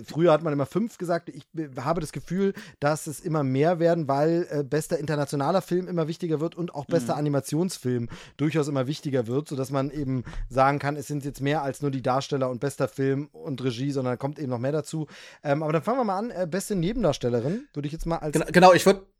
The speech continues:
Speaker 3: das wollte ich nämlich sagen, lass uns doch den besten Film ein bisschen nach hinten nehmen,
Speaker 1: Genau.
Speaker 3: weil ich finde es interessanter, in den einzelnen Kategorien über die Filme zu
Speaker 2: Ja.
Speaker 3: sprechen.
Speaker 1: Genau, dann, äh, sagen wir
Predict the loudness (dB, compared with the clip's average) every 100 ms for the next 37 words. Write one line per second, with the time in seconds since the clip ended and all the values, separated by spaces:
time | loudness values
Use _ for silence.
0 | _ -8 -6 2 2 4 4 4 0 0
1 | 2 2 2 -2 -2 0 2 4 4 2
2 | 0 2 4 2 0 0 2 0 2 2
3 | 0 0 4 4 2 0 -2 -2 -6 -2
4 | 4 6 6 4 4 0 -2 -6 -2 -2
5 | -2 -2 -6 -6 -6 -6 -8 -8 -8 0
6 | 2 4 2 -2 -2 -2 -2 0 0 2
7 | 0